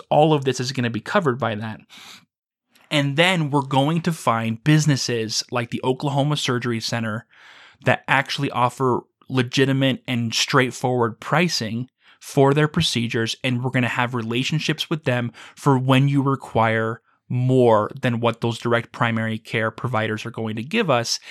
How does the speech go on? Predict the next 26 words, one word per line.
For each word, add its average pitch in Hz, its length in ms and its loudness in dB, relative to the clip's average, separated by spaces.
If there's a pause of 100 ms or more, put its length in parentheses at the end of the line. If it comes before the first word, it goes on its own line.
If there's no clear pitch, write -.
(180)
And 131 200 2
between 160 440 2
those 196 280 0
two, 120 380 0 (340)
we're 143 180 4
going 160 360 2
to - 180 -4
offer 120 420 2
basically 143 840 0 (220)
complete 165 680 0
medical 143 480 0
coverage 151 800 -2 (440)
for 160 500 2
our 127 200 2
employees 120 800 0 (120)
at 139 160 2
a 127 60 -2
fraction 160 640 -2
of 139 100 -4
the 127 80 -6
cost 135 560 -2
of 127 260 -6
what 127 220 0
we're 131 200 -2
already 135 420 2
paying 127 520 0